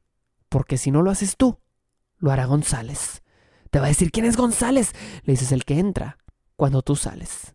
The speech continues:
Y ¡vámonos! Mamacita, papacito,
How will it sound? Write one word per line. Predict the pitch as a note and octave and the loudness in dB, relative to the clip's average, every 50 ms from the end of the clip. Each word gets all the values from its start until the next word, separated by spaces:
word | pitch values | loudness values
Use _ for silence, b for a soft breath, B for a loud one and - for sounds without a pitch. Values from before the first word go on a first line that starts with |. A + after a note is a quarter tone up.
| _ _ - | _ _ -8
Y | - C#3+ | -2 2
¡vámonos! | - - D4 E4 E4+ F4 D4 A#3+ - - - - - - - B B A3+ A#3 A#3 A#3+ A#3 A#3 A3 F#3+ B | 2 4 4 4 4 4 2 2 0 -4 -6 -10 -12 -14 -14 B B -14 -14 -14 -12 -12 -12 -12 -12 B
Mamacita, | - D#3 E3 E3+ E3+ E3 E3 A3 G#3+ A#3+ A#3 | 4 6 8 8 8 6 4 2 2 4 4
papacito, | G#3+ G#3 F3 F3 E3+ D#3 F#3+ A3 G3+ - B3 B3 B3 | 4 4 4 4 4 4 4 4 6 8 6 6 6